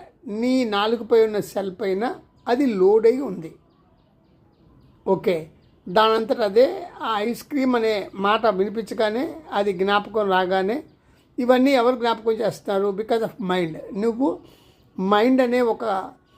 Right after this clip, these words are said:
సాఫ్ట్‌వేర్ ప్యాక్‌తో ఉంది ఈ ఇన్‌స్ట్రుమెంట్. ఈ ఇన్‌స్ట్రుమెంట్‌కి బ్యాక్‌గ్రౌండ్ ప్యా-,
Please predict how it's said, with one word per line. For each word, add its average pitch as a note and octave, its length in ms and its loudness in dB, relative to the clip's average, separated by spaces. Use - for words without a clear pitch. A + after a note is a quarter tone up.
సాఫ్ట్‌వేర్ B3+ 840 4
ప్యాక్‌తో G#3+ 500 0
ఉంది G3+ 640 -2
ఈ G#3 60 -8
ఇన్‌స్ట్రుమెంట్. F#3+ 800 -8
ఈ G3 60 -2
ఇన్‌స్ట్రుమెంట్‌కి G#3+ 1160 0
బ్యాక్‌గ్రౌండ్ A#3 720 2
ప్యా-, G#3+ 260 0